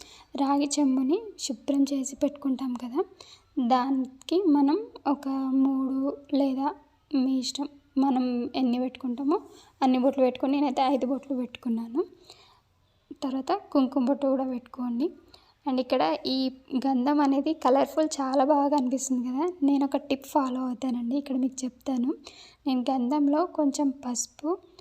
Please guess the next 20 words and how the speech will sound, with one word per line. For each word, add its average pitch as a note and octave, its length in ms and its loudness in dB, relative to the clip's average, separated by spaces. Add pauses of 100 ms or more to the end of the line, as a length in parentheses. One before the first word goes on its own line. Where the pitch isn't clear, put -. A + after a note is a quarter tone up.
(500)
and C4+ 240 2
ఇంకా B3+ 280 0
ఒక B3 120 -6
చిన్న C4 380 0
జవ్వాది C4 880 -2 (200)
పౌడర్ C4 300 0
కొంచెం C4 440 -2 (680)
and E4 400 -2
రోజ్ C4 260 2
వాటర్తో C#4+ 340 0
కలుపుకుంటాను B3 540 -4
అనమాట. B3 320 -6
అంత C4 340 2
బాగా B3+ 320 0
వస్తుంది B3+ 540 0
కలరు. A#3 460 -6 (580)
And D4 180 0 (400)
కలశానికి D4 760 2 (100)
మనం C4+ 600 4
నిండు C4+ 500 4